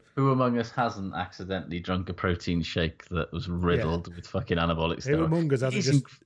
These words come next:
Speaker 2: chomped on a flapjack to get through the last hour of a bike ride and ended up turning into fucking the Hulk?
Speaker 1: <laughs> It's interesting, though, isn't it? Like, you know, it's so retro, anabolic steroids.
Speaker 2: Yeah, I
Speaker 1: You
Speaker 2: didn't
Speaker 1: know?
Speaker 2: think that
Speaker 1: It's
Speaker 2: was a
Speaker 1: like
Speaker 2: thing. I thought the technology had
Speaker 1: it's
Speaker 2: well moved on.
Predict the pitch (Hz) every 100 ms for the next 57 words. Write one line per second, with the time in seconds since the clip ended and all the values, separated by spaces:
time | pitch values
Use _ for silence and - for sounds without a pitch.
0 | _ - - 151 147 143 135 - 151 139
1 | 127 113 123 120 117 123 123 - 127 120
2 | 117 120 120 107 107 107 104 110 113 110
3 | 117 - - - - 127 123 120 117 120
4 | 123 123 127 117 113 120 110 - _ _
5 | 139 139 151 143 - 139 - 143 - -
6 | - 160 - - 190 277 392 427 392 349
7 | - 208 156 127 170 104 62 - 85 92
8 | - - _ _ _ _ - 143 104 76
9 | - 143 - - 180 175 170 160 143 -
10 | 117 135 147 - 139 101 82 95 - 78
11 | 78 78 73 - 78 73 67 - 131 127
12 | 139 151 131 143 143 135 110 101 143 139
13 | 139 151 131 - 151 135 127 120 123 123
14 | 127 131 131 127 123 110 123 113